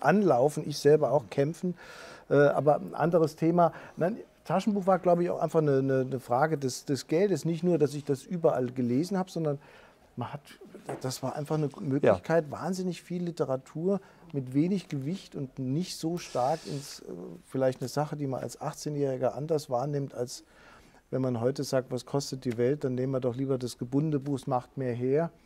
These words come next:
Speaker 1: Ähm,
Speaker 2: Mag, mag auch sein. Also ich glaub, das liegt tatsächlich ein bisschen am Status. Also
Speaker 1: Mhm.
Speaker 2: was, was, äh, was macht das Sta-, äh, Taschenbuch her?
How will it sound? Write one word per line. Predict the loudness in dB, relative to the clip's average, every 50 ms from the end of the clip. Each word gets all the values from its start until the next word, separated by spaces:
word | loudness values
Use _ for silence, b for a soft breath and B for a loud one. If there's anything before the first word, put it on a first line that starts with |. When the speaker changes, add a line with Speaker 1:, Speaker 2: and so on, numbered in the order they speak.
| B B B B B B B B B -8
Speaker 1:
Ähm, | -6 -6 -4 -6 -6 -10 -12 -14 -20 -20 -20 -20 _ -6
Speaker 2:
Mag, | -2 0 0 0 -2 -4 0
mag | 2 4 4 4 2 2
auch | 2 2 2 0
sein. | -4 -4 -4 -4
Also | -4 -6 -6 -6
ich | -2
glaub, | -2 -4 -4 -4
das | -6 -6 -4
liegt | -4 -6 -2 -2
tatsächlich | -4 0 0 -2 -2 0
ein |
bisschen | -2 -4 -6 -6
am | -8 -8
Status. | -8 -4 -4 -4 -4 -4 -6 -6 -6 -4 -2
Also | -2 0 2 2 0
Speaker 1:
Mhm. | 0
Speaker 2:
was, | -2 -6 -6 -6 -4
was, | -4 -4 -4 -4 -8
äh, | -8 -4 -2 0 0 0 0
was | 0 -2 2 0
macht | 0 0 0 0 -2
das | -2
Sta-, | -2 -6 -8 -2 -2 -2
äh, |
Taschenbuch | -2 -2 -4 -4 -2 -2 -4 -2 -4 -6 -4 -2
her? | 2 4 4 4 4